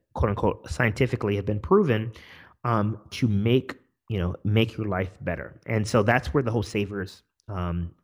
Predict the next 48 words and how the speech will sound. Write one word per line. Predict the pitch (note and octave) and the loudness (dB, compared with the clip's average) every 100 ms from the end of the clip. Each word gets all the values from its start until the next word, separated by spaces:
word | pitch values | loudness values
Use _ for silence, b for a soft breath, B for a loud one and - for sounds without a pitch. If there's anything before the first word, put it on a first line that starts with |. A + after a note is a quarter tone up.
| _ _ _ _ | _ _ _ _
uh, | - F#2+ A1 G#1+ - - | -12 -10 -10 -12 -16 -16
sort | - F#2 | -6 -6
of | E2 - _ _ | -6 -12 _ _
acronym | - G#2+ G2+ F#2 - | -4 -2 -2 -4 0
comes | F3 A3 | 0 0
from. | - F#2+ F2+ - B B B A#2+ | -2 -4 -4 -8 B B B -2
And | A2+ A2 - | 0 0 0
it's | - | -2
part | - E3+ | 2 4
of | D#3 | 4
my | A#2 A2+ | 2 0
morning, | G#2 G#2 A2+ G#2+ G2+ F#2+ - _ - | -2 -2 -2 -2 -2 -6 -12 _ -18
uh, | G2 F2 | -12 -10
ritual. | G#2 F#2+ E2+ - | -8 -8 -8 -10
So | - | -2
I | G2 C3+ | 0 2
get | C#3 A#2+ | 2 0
up, | G2+ - _ _ - C#3+ | -2 -6 _ _ -20 -14
um, | G2+ F2 E2+ | -10 -10 -8
at | A2 - | -8 -2
five | B2 A2 A2+ | 2 4 2
thirty, | - G#2 G2+ G2 G2 G2+ G2 E2+ | -2 -6 -4 -2 -2 -4 -6 -6
give | A2 G2 | -6 -4
or | F#2 | -4
take, | - F#2 - | -2 -2 -2
you | G#2+ | -6
know, | F2+ | -4
every | G2+ G#2 G2 | -4 -2 -2
day, | F#2 F2+ F2+ B B B | 0 0 -2 B B B
and | A2+ | 4
I | A#2 | 6
go | A2+ | 4
through | A2 G#2+ | 4 0
this | F#2+ | -4
process. | - - - - - - - _ | -2 -4 -6 -12 -16 -16 -20 _
And | A2 G2+ G2 F#2+ - - | -10 -6 -4 -6 -6 -4
I'm | B2+ | -2
not | C#3 - | -2 -4
telling | C3+ A2+ G#2 | -6 -4 -6
everyone | G2 G#2+ G2+ | -6 -6 -4
that | G2 | -4
you | G2+ | -4
should | - | -4
get | G2 | -4
up | F#2 | -4
at | F2 | -4
five | F#2 F2 | -4 -4
thirty. | - F#2+ F2 | -2 -4 -2